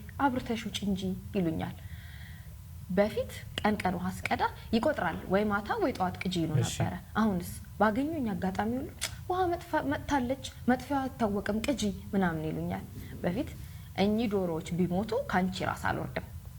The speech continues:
Speaker 1: ይሉኝ ነበረ። አሁንስ «ስራ እስክትሄጂ ላስገባቸው እንዴ?» ምናምን ይሉኛል።
Speaker 2: What?
Speaker 1: በፊት «ይቺ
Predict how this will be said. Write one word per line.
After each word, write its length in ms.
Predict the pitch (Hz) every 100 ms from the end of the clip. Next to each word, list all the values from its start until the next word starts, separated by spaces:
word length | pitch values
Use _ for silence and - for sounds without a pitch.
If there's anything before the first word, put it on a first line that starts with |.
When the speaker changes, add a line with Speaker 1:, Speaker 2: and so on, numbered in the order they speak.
| -
Speaker 1:
ይሉኝ 260 | - 160 151
ነበረ። 340 | 156 160 165 175 - -
አሁንስ 300 | 202 202 175 196 - - - -
«ስራ 140 | - 311
እስክትሄጂ 540 | 285 - - 285 254
ላስገባቸው 680 | 277 277 - 269 269 285 -
እንዴ?» 180 | 466 247 202 -
ምናምን 340 | - 208 175 165
ይሉኛል። 360 | 170 170 175 156
Speaker 2:
What? 160 | - - - - - - - -
Speaker 1:
በፊት 380 | 233 254 392 - - - - - - - - - -
«ይቺ 180 | - 277